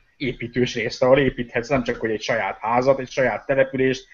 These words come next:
amit benépesíthetsz, aztán ott generátorokat köthetsz, ezt, meg azt, meg amazt, és mindenféle őrültséget építhetsz. Ez egy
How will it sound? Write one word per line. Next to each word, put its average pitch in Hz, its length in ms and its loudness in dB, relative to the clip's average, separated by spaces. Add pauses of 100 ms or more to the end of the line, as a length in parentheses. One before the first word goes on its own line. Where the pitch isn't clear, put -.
(160)
amit 110 220 -6
benépesíthetsz, 135 960 0
aztán 110 300 -4
ott 104 140 -8
generátorokat 131 880 4
köthetsz, 135 480 0
ezt, 127 260 -4
meg 107 140 -12
azt, 123 240 -6
meg 104 140 -12
amazt, 123 400 0
és 107 220 -10 (540)
mindenféle 131 540 4
őrültséget 113 720 0
építhetsz. 120 640 -4
Ez 202 80 4
egy 208 240 2